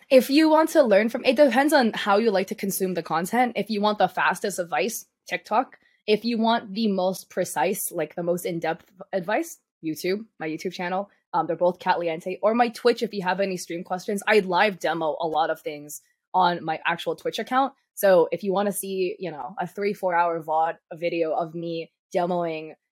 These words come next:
how to make Twitch assets in Photoshop, the stuff that I make on Etsy and the entire work process, or just taking my content from point A to point B. I also review people's streams on my own stream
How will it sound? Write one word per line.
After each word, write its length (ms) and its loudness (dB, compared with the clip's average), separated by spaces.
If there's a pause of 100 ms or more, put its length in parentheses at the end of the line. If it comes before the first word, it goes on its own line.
how 240 2 (120)
to 320 0
make 380 0 (120)
Twitch 300 0
assets 380 -2
in 80 -6
Photoshop, 460 -4
the 80 -6
stuff 240 -6
that 100 -4
I 60 -2
make 180 -6
on 100 -4
Etsy 500 -4
and 240 -10 (300)
the 120 2
entire 400 2
work 300 2
process, 600 -2
or 240 6
just 420 -2 (260)
taking 340 0
my 120 2
content 380 -4
from 140 -14
point 220 -8
A 100 -6
to 60 -4
point 340 -8
B. 280 -6
I 80 -2
also 280 2
review 240 -2
people's 320 -10
streams 260 -6
on 80 -4
my 140 -4
own 180 -6
stream 380 -6